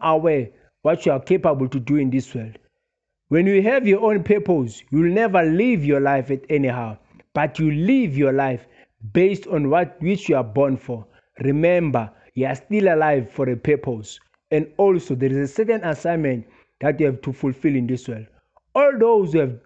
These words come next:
passed away in this hour, they have finished their own race. Also, they have finished their own purpose in this life. Me and you, we are still alive because there is a certain purpose or a certain assignment that me and you have not yet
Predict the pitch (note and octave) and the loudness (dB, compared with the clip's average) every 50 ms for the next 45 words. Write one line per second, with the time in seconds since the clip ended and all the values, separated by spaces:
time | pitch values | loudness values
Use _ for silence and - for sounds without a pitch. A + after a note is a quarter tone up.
0 | _ _ _ _ _ _ _ _ _ _ _ _ _ _ _ _ _ - - - | _ _ _ _ _ _ _ _ _ _ _ _ _ _ _ _ _ -20 -12 -6
1 | - E3 F3 F3 - E3+ D#3+ D#3 D#3+ D#3+ D3+ C#3 C3+ D3+ D3 - - _ - C#3 | -2 0 0 0 2 0 0 2 2 2 0 0 0 -2 -4 -6 -10 _ -6 -2
2 | C#3 C3+ B2 A#2 G#2+ G#2 _ _ _ _ _ - A#2+ C#3+ D3 D3 B2 - - - | -2 0 -2 -2 -6 -10 _ _ _ _ _ -6 0 0 0 0 0 -4 -10 -4
3 | A#3+ B3 B3 G#3+ F#3 D3 - - - C3 B2+ B2+ B2+ - - F3 D3+ C#3 B2+ A2+ | -2 0 2 2 2 0 -2 -6 -10 -6 -4 -4 -4 -4 -4 -4 -4 -4 -4 -6
4 | A2 A#2+ A#2 A2 - - _ _ - G#3 G#3+ G#3 G3 - - - C#3 A2+ G#2 - | -6 -8 -10 -10 -12 -16 _ _ 0 2 2 2 2 -2 -4 -6 -6 -6 -8 -12
5 | _ _ _ _ - C3 C#3+ D3 C#3 B2 - - - - D4+ D4 C4+ A3 E3 B2+ | _ _ _ _ -2 0 2 2 2 0 -8 -12 -8 -6 -2 0 0 0 0 -2
6 | - C#3+ C3 C#3 C3 C3+ - G3 E3 D#3+ C#3+ - E3 D#3+ - - C#3+ C3 A#2 G#2+ | -4 -4 -2 0 0 0 0 -2 -4 -4 -2 -2 -2 -2 0 0 -2 -2 -2 -4
7 | - - _ _ - - C3+ B2+ B2 B2+ C3 C3 - C#3+ B2+ A#2+ A2+ A2+ A2 - | -10 -16 _ _ -8 -4 -4 -2 -2 -4 -6 -6 -6 -8 -6 -6 -6 -8 -10 -12
8 | _ _ _ _ _ _ _ _ _ _ _ - D3 F#3 A3 B3+ B3+ A#3+ G#3+ G3 | _ _ _ _ _ _ _ _ _ _ _ -4 0 0 2 4 4 2 2 2
9 | G3+ G#3+ G#3 F#3+ F3 E3 D#3+ D#3 - - A#3+ A#3+ A3+ G#3+ F3+ E3+ D#3 D3+ C#3 B2+ | 2 2 4 4 4 2 2 0 -4 -6 -4 0 0 2 2 2 0 0 0 -2
10 | A2+ - _ _ _ _ _ _ _ - C3+ C3+ D#3 C#3+ C3 C#3+ C#3 C#3 C#3 C3+ | -6 -10 _ _ _ _ _ _ _ -4 0 0 0 2 2 0 0 0 0 0
11 | - A3 A3 A#3+ A#3 G#3 E3 - F#3+ F#3+ F#3+ - D3+ C3 A#2+ G#2+ - - _ _ | -2 -2 0 0 0 0 2 0 0 0 0 0 -2 -2 -2 -4 -10 -18 _ _
12 | _ _ _ - C#3+ C#3 C#3 C3+ C3+ - A3 G#3+ G#3+ G#3 G3+ F3 D#3+ D3+ - F#3 | _ _ _ -2 0 0 0 0 0 0 -2 0 2 0 0 0 -4 -4 -2 0
13 | F3 E3+ E3 D3+ C3+ A#2+ G#2+ - _ _ _ _ - C#3 D#3 D#3+ C#3 C3 C#3 D#3+ | 0 0 0 -2 -2 -4 -6 -10 _ _ _ _ -2 -2 0 0 0 -2 0 0
14 | F#3 F#3 E3+ D#3+ D#3 D3 C#3 C3 B2+ D3 F3 E3+ F3+ F#3+ G3+ G3 E3 B2 - | 2 2 2 2 2 2 0 0 0 0 -2 -2 -2 -4 -4 -4 -4 -6 -10